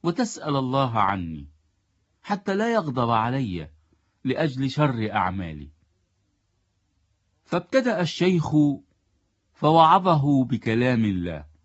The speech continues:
وحدثه عن الدينونة والخلاص،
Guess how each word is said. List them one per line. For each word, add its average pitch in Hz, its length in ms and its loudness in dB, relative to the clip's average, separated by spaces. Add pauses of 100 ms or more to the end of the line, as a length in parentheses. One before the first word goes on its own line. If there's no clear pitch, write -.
(640)
وحدثه 190 800 0
عن 123 200 4
الدينونة 107 880 2
والخلاص، 98 920 -6